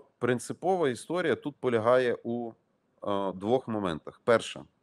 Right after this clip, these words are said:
е, складність навчальних програм,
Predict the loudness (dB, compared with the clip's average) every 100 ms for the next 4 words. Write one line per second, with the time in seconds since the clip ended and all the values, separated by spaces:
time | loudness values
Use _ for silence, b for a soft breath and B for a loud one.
0 | _ -4 -4 _ _ _ _ _ _ _
1 | _ _ _ 0 4 4 4 0 _ -16
2 | -8 2 2 2 0 -4 -10 _ _ _
3 | _ _ _ -4 -4 -4 -2 0 -2 -6
4 | -2 0 2 0 0